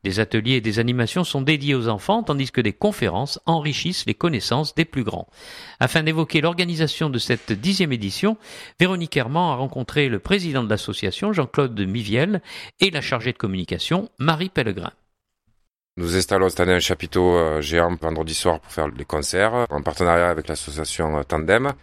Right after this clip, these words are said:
Speaker 2: Ensuite, on fait une tyrolienne géante au milieu de la manifestation. Il y a le concert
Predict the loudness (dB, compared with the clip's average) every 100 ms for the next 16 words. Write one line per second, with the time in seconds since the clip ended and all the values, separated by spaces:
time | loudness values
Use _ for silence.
0 | -4 0 2 2 2 0 2 2 4 4
1 | 2 2 0 -2 -2 0 0 0 -4 -4
2 | 0 0 0 0 0 -2 -4 -6 -6 -6
3 | -6 0 2 2 0 -8 _ _ _ -2
4 | 0 2 0 0 0 2 2 2